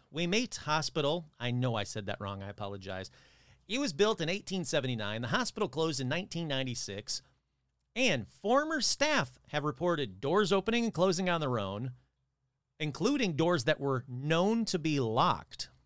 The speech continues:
They also have heard the sound of breaking glass, none is ever found, unexplained temperature changes, and the presence of, quote, "someone in the room."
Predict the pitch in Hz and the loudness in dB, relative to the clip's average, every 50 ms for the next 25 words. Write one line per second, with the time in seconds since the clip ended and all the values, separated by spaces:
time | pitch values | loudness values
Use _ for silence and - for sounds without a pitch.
0 | _ _ _ _ _ _ - 135 160 190 185 - 202 180 135 123 160 170 156 139 | _ _ _ _ _ _ 0 4 4 4 4 4 2 0 2 2 0 0 0 0
1 | 123 - - 151 156 180 196 165 110 123 151 156 131 - 147 135 120 110 107 110 | -2 0 0 2 2 2 0 0 0 0 0 0 2 0 -2 -2 0 0 0 0
2 | 117 131 123 - - - - 104 104 120 135 147 151 143 117 127 120 110 113 104 | 0 0 -2 -4 -8 -10 -14 -12 -6 -4 -2 -2 0 0 0 0 0 0 -2 -6
3 | - 113 101 98 104 113 127 151 - - - 170 220 240 - - - 208 220 214 | -6 -6 -4 -4 -2 -2 -4 -4 -6 -8 -4 -2 0 0 0 0 -2 -2 0 0
4 | 190 135 - 208 302 269 - - - 139 123 - - 113 107 104 104 98 107 117 | 0 -2 -2 -4 -6 -4 -6 -6 -4 -4 -6 -4 -4 -4 -4 -4 -4 -4 -4 -6
5 | 170 165 - - - - _ _ _ _ _ _ _ _ _ - 208 233 233 226 | -4 -6 -8 -10 -14 -20 _ _ _ _ _ _ _ _ _ -6 -4 -2 -2 -2
6 | 214 208 196 - _ _ _ _ _ _ _ - 156 135 - - 175 214 202 226 | -2 -4 -6 -8 _ _ _ _ _ _ _ -12 -12 -10 -6 -2 0 0 0 0
7 | 262 247 - - - 180 160 139 127 - - 202 202 190 190 - - - - - | 0 0 0 0 2 2 2 2 2 0 2 4 4 4 2 0 -4 -2 0 0
8 | 208 240 285 311 311 330 311 320 294 247 220 180 147 123 107 95 87 80 - - | 0 0 -2 -2 -2 -2 -2 -2 0 2 2 2 2 2 0 -2 -6 -10 -14 -18